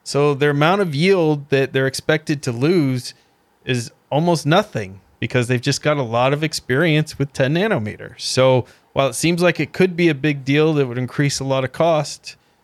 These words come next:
Intel doesn't think so. Really, when you think about the two different types of architecture between Intel and A M D, it's like, do you want a giant monolithic cupcake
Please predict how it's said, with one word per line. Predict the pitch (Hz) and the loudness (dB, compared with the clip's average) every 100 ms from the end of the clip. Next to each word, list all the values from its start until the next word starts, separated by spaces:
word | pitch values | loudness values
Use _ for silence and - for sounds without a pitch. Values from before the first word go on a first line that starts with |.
| _ _ - | _ _ -6
Intel | 147 156 165 | -2 0 0
doesn't | 160 160 156 | 0 -2 -2
think | 147 175 - | -2 -2 -4
so. | 101 98 - | -8 -10 -6
Really, | 151 226 233 160 | 2 4 6 4
when | 151 | 4
you | 147 | 2
think | 185 165 | 0 -2
about | 156 156 | 0 0
the | 143 | -2
two | - 175 156 | -2 0 2
different | 147 151 127 | 0 -2 0
types | 147 - | 0 0
of | - | 0
architecture | 156 156 - 127 107 - 117 117 - - | 0 0 -2 -4 -4 -6 -4 -6 -8 -14
between | 127 139 | -6 -4
Intel | 127 143 156 135 | -2 -2 0 0
and | 127 | 0
A | 123 | -2
M | 110 | -2
D, | 143 143 113 117 _ _ _ _ | 0 0 0 -4 _ _ _ _
it's | 139 - | -8 -4
like, | 147 120 | -4 -6
do | 120 | -6
you | 170 | -4
want | 175 175 | -2 -2
a | 143 | -4
giant | 117 - 196 202 220 220 _ _ - | -6 -4 0 2 2 0 _ _ -4
monolithic | 156 180 175 190 165 - | 0 2 0 0 -4 -2
cupcake | 208 208 254 269 - | -2 0 2 0 0